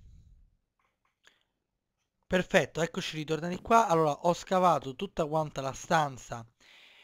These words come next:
che ospiterà il meccanismo. Ovviamente il meccanismo non è così grande, ma ovviamente la stanza l'ho allargata in modo che avremo lo spazio di manovra per piazzare tutti i blocchi. Iniziamo il nostro meccanismo. Allora, innanzitutto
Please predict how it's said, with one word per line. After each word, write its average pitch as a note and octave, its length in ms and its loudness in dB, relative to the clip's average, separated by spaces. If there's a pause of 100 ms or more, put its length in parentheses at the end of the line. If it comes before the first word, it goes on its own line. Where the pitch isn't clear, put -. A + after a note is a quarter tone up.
(160)
che D#3+ 240 -6
ospiterà D3+ 760 -2 (1040)
il D3 100 -10
meccanismo. E3 460 -4
Ovviamente C#3+ 280 -4
il C#3 60 -10
meccanismo C#3+ 400 -8
non C#3 180 -8
è D3+ 140 -6
così - 260 -10
grande, C3+ 400 -4
ma B2 160 -12
ovviamente C3 680 -10 (280)
la B2+ 100 -12
stanza C#3 340 -8
l'ho C3 60 0
allargata C3 500 -4
in B2 80 -10
modo B2+ 560 -6
che - 120 -10
avremo C3+ 480 -6
lo B2+ 100 -4
spazio - 380 -4
di C3 80 -14
manovra C3+ 600 0 (380)
per B2+ 180 -6
piazzare D3+ 340 -6
tutti D#3 240 -8
i B3 40 -2
blocchi. F3 560 -2
Iniziamo D3+ 840 -2 (380)
il G3 100 -2
nostro D3 280 -2
meccanismo. C3 540 -12
Allora, F3+ 160 0
innanzitutto F3+ 840 -2